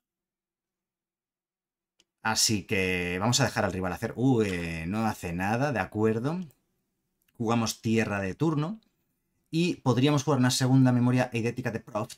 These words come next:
o jugar el Jin arrogante. Cualquiera de las dos opciones la veo mínimamente interesante. Yo creo, de hecho, creo que voy a jugar la segunda memoria eidética, sí. Sí, ciclamos, eh, bueno, sí, robamos, mejor dicho, seguimos profundizando en el mazo.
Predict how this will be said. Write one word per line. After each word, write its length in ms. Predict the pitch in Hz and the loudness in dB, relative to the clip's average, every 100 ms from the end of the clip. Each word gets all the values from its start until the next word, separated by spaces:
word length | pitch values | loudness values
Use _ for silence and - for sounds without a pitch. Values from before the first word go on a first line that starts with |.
| _ | _
o 140 | - 131 | -4 -4
jugar 380 | 127 113 117 - | -2 -2 -2 -4
el 240 | 107 101 95 | -8 -6 0
Jin 280 | 110 123 - | 2 2 -2
arrogante. 680 | 110 101 101 120 104 113 - _ _ _ _ _ - | -4 -2 0 0 0 -6 -8 _ _ _ _ _ -4
Cualquiera 320 | 117 135 131 | -2 2 4
de 60 | |
las 140 | 123 - | 4 2
dos 140 | - | -2
opciones 280 | 107 120 110 | -2 0 0
la 100 | 98 | 0
veo 320 | 101 95 - - _ _ _ | 0 -2 -4 -10 _ _ _
mínimamente 920 | 135 127 107 104 101 101 95 90 87 - | 4 6 4 0 -2 -2 -2 -2 -4 -4
interesante. 640 | 127 104 - - 117 113 131 | -4 -2 -2 -2 -2 0 -2
Yo 140 | 190 | -2
creo, 180 | 220 - | -4 -6
de 140 | 156 | -8
hecho, 160 | 180 220 | -8 -6
creo 120 | 214 | -6
que 60 | 107 | -6
voy 80 | 73 | -8
a 40 | |
jugar 160 | 104 92 | -8 -6
la 60 | |
segunda 300 | - 98 101 | -6 -4 -2
memoria 260 | 95 92 87 | -2 -2 -2
eidética, 420 | 90 90 95 95 | -4 -6 -6 -4
sí. 320 | - 90 65 _ _ _ _ | -2 -4 -6 _ _ _ _
Sí, 260 | - 127 120 | 2 2 2
ciclamos, 760 | 110 110 135 143 147 139 - | -2 0 2 4 2 0 -2
eh, 280 | 110 98 95 | -2 -4 -6
bueno, 280 | 92 113 90 | -4 -4 -2
sí, 140 | - 123 | -4 -4
robamos, 380 | 98 113 117 | 0 0 0
mejor 260 | 107 95 113 | -2 -4 -2
dicho, 300 | 127 127 127 | -2 0 -4
seguimos 300 | 117 104 110 | -2 -4 -4
profundizando 480 | 110 113 101 110 104 | -4 -6 -4 -4 -4
en 40 | |
el 80 | 104 | -2
mazo. 320 | 127 127 123 | -2 -2 -6